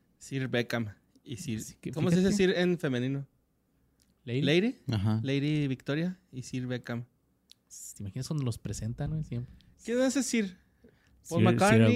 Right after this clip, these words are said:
Speaker 2: Elton John.
Speaker 1: Elton John. Rod
Speaker 2: Este,
Speaker 1: Stewart. También
Speaker 2: Mag-,
Speaker 1: es Sir.
Speaker 2: Magneto, ¿no? Sir Ian.
Speaker 3: Ajá, McKellen.
Speaker 1: Ah, sí, cierto.
Speaker 2: Y este
Speaker 3: Patrick Stewart también.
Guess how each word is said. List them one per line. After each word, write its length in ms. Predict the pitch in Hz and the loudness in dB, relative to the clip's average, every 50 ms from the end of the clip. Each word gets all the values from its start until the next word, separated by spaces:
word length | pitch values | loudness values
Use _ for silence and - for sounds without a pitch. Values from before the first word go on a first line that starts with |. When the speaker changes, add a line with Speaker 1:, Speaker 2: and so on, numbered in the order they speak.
| 247 | 6
Speaker 2:
Elton 140 | - 117 113 110 | 4 2 4 4
John. 600 | 123 135 147 156 165 175 180 180 190 190 202 202 - | 4 6 6 4 2 2 0 -2 -4 -6 -8 -10 -6
Speaker 1:
Elton 340 | - 139 131 - 160 147 143 135 | -4 -4 -4 -2 -2 -2 -2 0
John. 460 | 147 147 165 185 202 208 214 208 - | -2 -2 0 0 -2 -2 -4 -4 -4
Rod 180 | - 120 113 147 | -2 2 2 2
Speaker 2:
Este, 240 | 156 156 - - 127 120 | 2 0 -2 0 2 4
Speaker 1:
Stewart. 580 | 120 - 208 117 120 117 113 113 110 104 101 | 6 6 6 6 6 6 4 4 4 4 2
También 80 | - - | 2 2
Speaker 2:
Mag-, 140 | - - 143 | 2 2 2
Speaker 1:
es 100 | 143 - | 0 0
Sir. 320 | - 151 165 190 208 - - | 0 0 0 0 -2 -6 -4
Speaker 2:
Magneto, 520 | 131 117 107 101 110 120 143 160 - 190 180 | 0 0 0 0 2 0 0 0 0 -2 -2
¿no? 220 | 190 214 233 220 | -2 -2 -4 -6
Sir 560 | - - - 139 123 120 113 117 120 - - - | -6 -4 -2 0 2 4 4 2 0 -4 -6 -2
Ian. 680 | 127 120 131 135 135 135 135 135 135 135 131 123 120 120 | 2 2 2 2 0 -2 -4 -6 -8 -8 -10 -10 -6 -2
Speaker 3:
Ajá, 260 | 95 92 101 95 95 | 0 2 2 2 2
McKellen. 380 | 196 95 101 107 110 - 98 - | 2 0 0 -2 -2 0 0 0
Speaker 1:
Ah, 60 | 104 | -2
sí, 140 | 104 - 127 | -2 -4 -8
cierto. 480 | 113 - 113 107 113 127 - 120 123 131 131 _ _ _ _ _ _ _ _ _ _ _ _ - | -8 -6 -6 -6 -6 -6 -8 -10 -12 -12 -12 _ _ _ _ _ _ _ _ _ _ _ _ -6
Speaker 2:
Y 240 | - 110 110 107 107 | -2 0 2 2 2
este 640 | 101 98 - - _ - 107 101 98 98 95 95 92 | 0 -2 -4 -10 _ -6 -4 -2 -2 -2 -2 -2 -4
Speaker 3:
Patrick 280 | 92 92 90 95 - | -4 -4 -6 -8 -8
Stewart 300 | - - - 101 101 92 | -8 -6 -4 -4 -4 -4
también. 520 | - - 87 87 85 87 90 95 95 95 | -6 -6 -8 -6 -6 -6 -6 -6 -8 -10